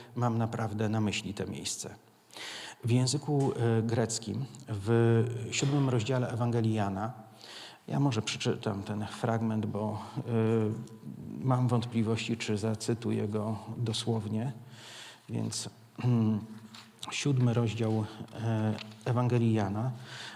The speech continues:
od trzydziestego siódmego wersetu mamy takie słowa. „A w ostatnim wielkim dniu święta stanął Jezus i głośno zawołał: 'Jeśli kto pragnie, niech przyjdzie do mnie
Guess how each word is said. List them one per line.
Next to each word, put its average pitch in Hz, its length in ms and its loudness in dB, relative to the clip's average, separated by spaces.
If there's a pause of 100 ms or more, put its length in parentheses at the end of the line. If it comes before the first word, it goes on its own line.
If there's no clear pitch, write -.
(120)
od 131 220 0
trzydziestego 123 600 2
siódmego 117 420 2
wersetu 110 580 -2 (360)
mamy 120 320 2
takie 113 220 -2
słowa. 101 460 -4 (1000)
„A 131 80 6
w 123 40 8
ostatnim 147 500 4
wielkim 127 420 4
dniu 117 280 4
święta 110 460 0
stanął 113 360 4
Jezus 110 480 4
i 127 80 0
głośno 113 440 2
zawołał: 101 560 2 (140)
'Jeśli 123 340 2
kto 117 160 -2
pragnie, 104 540 2
niech 104 160 0
przyjdzie 120 380 2
do 107 160 4
mnie 107 180 4